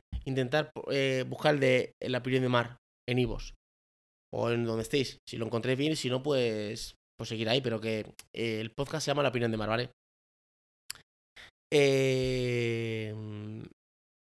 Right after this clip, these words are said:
Antonio y Punto dice, "Parte del podcast se escucha mal como una interferencia". Sí, bueno,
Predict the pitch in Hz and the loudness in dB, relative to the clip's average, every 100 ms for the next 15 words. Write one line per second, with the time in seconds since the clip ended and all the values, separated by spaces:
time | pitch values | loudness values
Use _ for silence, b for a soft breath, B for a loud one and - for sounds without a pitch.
0 | _ _ _ - 135 120 175 185 180 175 | _ _ _ 0 0 6 8 10 8 6
1 | - 202 185 170 127 113 175 180 202 175 | 4 4 6 6 4 2 4 6 4 4
2 | 208 214 170 156 185 - 180 196 202 - | 2 2 2 0 0 4 4 6 2 2
3 | 160 151 156 175 170 147 139 139 127 107 | 4 4 4 4 4 2 0 -2 -2 -8
4 | - - B B - - 156 123 113 | -10 -20 B B -12 -8 -4 -2 -4